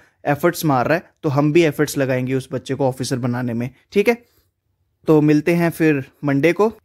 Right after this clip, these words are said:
यानी कि थर्ड अगस्त, दो बजे। तब तक अपने घरों पर रहिए, सोशल डिस्टेंसिंग मेंटेन कीजिए, क्योंकि कोरोना का बहुत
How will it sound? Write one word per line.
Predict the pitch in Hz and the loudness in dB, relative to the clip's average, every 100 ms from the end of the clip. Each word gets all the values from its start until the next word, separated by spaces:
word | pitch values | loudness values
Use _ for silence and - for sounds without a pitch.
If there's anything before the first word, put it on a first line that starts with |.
| 147 | 2
यानी | 139 135 | 2 2
कि | 143 | -2
थर्ड | 131 147 143 | -2 0 2
अगस्त, | 147 156 160 - _ | 2 2 0 -8 _
दो | 147 156 | 2 2
बजे। | 165 156 196 - - - _ - | 2 0 -4 -4 -20 -20 _ -8
तब | 156 190 | -4 -2
तक | 185 - _ - | -2 -4 _ -12
अपने | 143 156 151 | -2 0 0
घरों | 143 147 | 2 0
पर | 156 170 | 2 2
रहिए, | 170 170 196 - _ _ _ _ | 4 2 -2 -6 _ _ _ _
सोशल | - 151 139 160 | -4 -2 0 0
डिस्टेंसिंग | 160 - 156 156 160 | -2 -2 -2 0 0
मेंटेन | 151 143 156 165 | 0 0 0 0
कीजिए, | 165 175 190 | -2 -2 -2
क्योंकि | 185 156 143 | -4 -6 -6
कोरोना | - 143 135 139 | -4 -2 0 0
का | 143 | -2
बहुत | 135 131 139 | -2 -4 -4